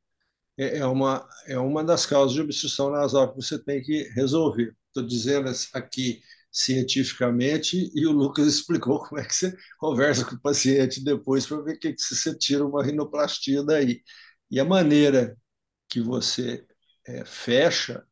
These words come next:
a columela, a, a, o footplate, é, eu não sei se todo mundo faz assim, mas o, o pessoal aí, os, os, os, os fellows já viram eu fazendo. Você faz,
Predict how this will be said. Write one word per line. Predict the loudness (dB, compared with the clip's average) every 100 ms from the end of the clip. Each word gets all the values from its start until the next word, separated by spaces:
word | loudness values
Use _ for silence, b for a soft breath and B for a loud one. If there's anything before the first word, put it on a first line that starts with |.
| _ -16
a | -14
columela, | -8 -6 -4 -2 2 2 2 -2 _ _ _ _ _ -8 -4
a, | -4 -2 -4 -4
a, | -8
o |
footplate, | -8 -6 -8 -4 2 2 2 -2 -8 _ b b b _ _ _ -10
é, | -6 -4 0 0 0 -4 _ _ _ _ _ _ _ _ _
eu | -8 -6
não | -6
sei | -2 0 0
se | -2 -6 -2
todo | 0 2
mundo | -2 -2
faz | 2 2 2
assim, | -2 -4 -2
mas | -4 -6 -8
o, | -10 -12
o | -18 -8
pessoal | -6 -2 2 2
aí, | 2
os, | -2 -4
os, | -4 -6 -6 -8
os, | -6 -6 -8 -12 -12
os | -10 -2
fellows | 2 2 4
já | 2
viram | 2 2 2
eu | 0
fazendo. | 0 -2 -2 -2 -4 -6 b b b b b _
Você | -4 -2
faz, | 0 4 4 4 -2